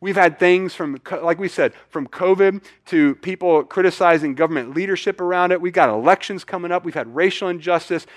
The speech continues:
We've had some hard-hitting topics, people. And we have to continue to press into these,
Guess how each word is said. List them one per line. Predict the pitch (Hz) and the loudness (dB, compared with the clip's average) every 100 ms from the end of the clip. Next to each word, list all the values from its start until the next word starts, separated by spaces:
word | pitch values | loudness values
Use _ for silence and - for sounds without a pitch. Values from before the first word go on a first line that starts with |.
| - - | -20 -6
We've | 269 | 4
had | 311 254 | 4 4
some | 190 | 2
hard-hitting | 143 190 214 220 175 131 208 202 175 | 2 8 10 10 6 8 10 10 6
topics, | 147 180 175 - 107 - | 2 6 6 6 -4 -6
people. | 147 135 160 160 _ _ _ _ _ _ _ _ _ _ _ _ _ _ _ _ | -8 -6 -6 -8 _ _ _ _ _ _ _ _ _ _ _ _ _ _ _ _
And | 202 208 185 | 4 4 6
we | 262 | 2
have | - - 226 226 - | 2 4 6 4 -2
to | 233 | -8
continue | - 185 - 214 226 233 175 | -6 -10 -10 -8 -6 -4 -6
to | - 160 | -4 -6
press | - - 202 180 - - | -6 -2 0 0 -4 -6
into | 214 277 262 - 190 | 0 2 0 2 2
these, | 147 135 127 151 | 2 0 -2 -8